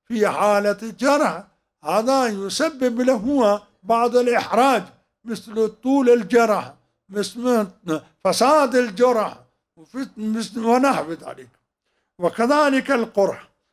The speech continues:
وبقرينة أو يخاف البرد، هذا يخاف أن يصيب يستبرد يتعذى من البرد ونحو،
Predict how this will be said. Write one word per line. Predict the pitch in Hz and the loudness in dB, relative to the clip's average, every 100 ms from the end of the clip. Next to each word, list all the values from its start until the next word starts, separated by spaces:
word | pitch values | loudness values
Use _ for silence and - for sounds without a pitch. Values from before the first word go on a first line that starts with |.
| _ _ | _ _
وبقرينة | 170 208 214 202 214 202 202 208 196 220 247 349 339 302 - 277 240 202 - _ - | 0 2 4 2 -2 -2 -4 -6 -2 -2 0 0 0 -2 0 0 0 -2 -10 _ 0
أو | 233 240 | 2 4
يخاف | 208 208 - 240 285 277 269 | 2 -4 -4 0 2 0 -2
البرد، | 269 233 175 196 247 190 - _ _ _ 175 | -4 -4 0 2 2 0 -8 _ _ _ -4
هذا | 208 240 | -2 0
يخاف | 233 226 320 262 | -2 -2 -4 -4
أن | 214 233 | -6 -6
يصيب | 226 - 269 214 220 208 | -6 -6 -4 -2 -2 -4
يستبرد | 196 185 - 247 208 220 214 | -8 -8 -2 -2 2 0 0
يتعذى | 185 180 185 208 190 220 | -2 -6 -4 -2 0 0
من | 214 | 0
البرد | 214 185 202 233 185 - _ | -4 0 0 0 -2 -14 _
ونحو، | 208 185 | -4 -4